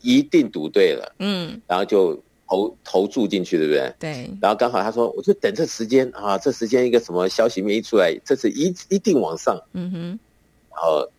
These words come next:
Speaker 1: 然后他觉得胸有成竹啦，然后很高兴啊，然后什么止损啊，什么全部都放好了，对不对？
Speaker 2: 嗯，嗯。
Speaker 1: 哎，他没想到这个，这个消息面一出来，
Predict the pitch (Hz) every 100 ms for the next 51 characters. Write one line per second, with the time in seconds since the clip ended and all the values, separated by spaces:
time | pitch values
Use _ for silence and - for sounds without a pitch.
0 | _ 78 80 85 - _ - 95 87 92
1 | - 110 85 - 82 - 73 69 69 82
2 | 87 82 - - 82 95 95 98 95 76
3 | 71 71 95 90 80 - - 95 - 82
4 | 71 80 73 85 82 85 92 - 85 67
5 | 55 55 - 67 65 165 170 156 190 _
6 | _ - 131 170 165 - 131 131 90 90
7 | 110 80 - _ _ _ _ _ _ _
8 | _ _ 156 131 117 - _ - 160 151
9 | 156 147 147 135 160 - 160 98 85